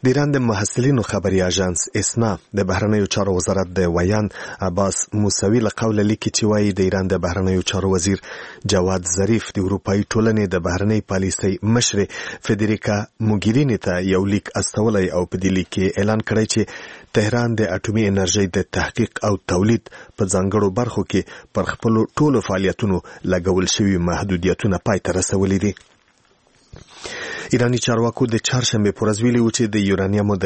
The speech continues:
غني کولو د بهیر د چټکولو لپاره د سنټرفیوژونو پر جوړولو به کار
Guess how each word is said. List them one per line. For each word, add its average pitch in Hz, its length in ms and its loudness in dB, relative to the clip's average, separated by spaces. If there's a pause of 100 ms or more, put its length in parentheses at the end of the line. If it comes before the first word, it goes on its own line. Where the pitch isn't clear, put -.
غني 92 140 0
کولو 104 320 0
د 90 80 -2
بهیر 92 300 0
د 92 180 0
چټکولو 110 680 0
لپاره 104 300 0 (340)
د 104 140 0
سنټرفیوژونو 104 880 0
پر 92 180 -2
جوړولو 95 520 0
به 90 100 -2
کار 95 260 -4